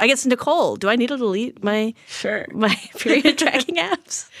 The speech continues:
Speaker 2: Yeah, I mean, I think the thing about period tracking apps is that while they have a lot of data about you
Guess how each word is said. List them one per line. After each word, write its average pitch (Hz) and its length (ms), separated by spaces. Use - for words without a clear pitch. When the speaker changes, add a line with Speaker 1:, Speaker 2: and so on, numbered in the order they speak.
Speaker 2:
Yeah, 311 280
I 202 80
mean, 240 160
I 262 40
think 330 180
the 415 100
thing 302 160
about 214 240
period 190 320
tracking 156 400
apps 151 420
is 170 200
that 156 680
while 170 360
they 180 140
have 175 300
a 190 60
lot 214 240
of 302 220
data 165 600
about 165 340
you 180 580